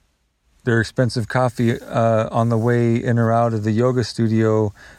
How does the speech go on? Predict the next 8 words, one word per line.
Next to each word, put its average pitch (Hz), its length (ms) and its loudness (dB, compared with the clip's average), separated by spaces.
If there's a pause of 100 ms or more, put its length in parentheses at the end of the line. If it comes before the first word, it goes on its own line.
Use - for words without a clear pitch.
(160)
to - 140 -2
go 117 180 2
up 117 160 0
to 117 100 0
the 107 380 0
corporate 113 440 0
job 113 480 0 (640)
and 110 600 2